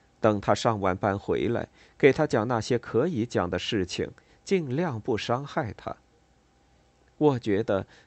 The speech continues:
提到尼诺就是对她的一种伤害。最终，我还是放弃了。莉拉麻烦缠身，而尼诺已经有了自己的生活，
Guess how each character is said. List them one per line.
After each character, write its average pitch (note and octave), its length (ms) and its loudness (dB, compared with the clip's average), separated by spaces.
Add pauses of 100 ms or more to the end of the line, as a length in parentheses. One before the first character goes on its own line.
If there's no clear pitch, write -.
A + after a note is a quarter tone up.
提 D3 160 2
到 E3 180 0
尼 G#2+ 220 -2
诺 C#3+ 280 -2
就 C3 140 -4
是 A#2 140 0
对 G2+ 200 0
她 - 140 -4
的 G#2 100 -2
一 F#2+ 200 -2
种 D#2 180 -2
伤 G2+ 320 -2
害。 - 320 -12 (1200)
最 D3 240 0
终， D#3 320 -2 (300)
我 B2 160 2
还 G2 220 0
是 - 120 -4
放 A#2+ 320 -4
弃 - 220 -8
了。 - 220 -12 (1400)
莉 B2 260 2
拉 G#2 180 0
麻 G#2 300 0
烦 G#2 220 -4
缠 - 280 -2
身， B2 320 -8 (440)
而 D#3 160 4
尼 C#3+ 240 0
诺 F#3 180 2
已 A2 140 2
经 C3+ 180 -4
有 G#2 160 0
了 F2 100 0
自 D#3 240 -2
己 F#2+ 160 -4
的 - 120 -6
生 A2 280 -4
活， - 320 -8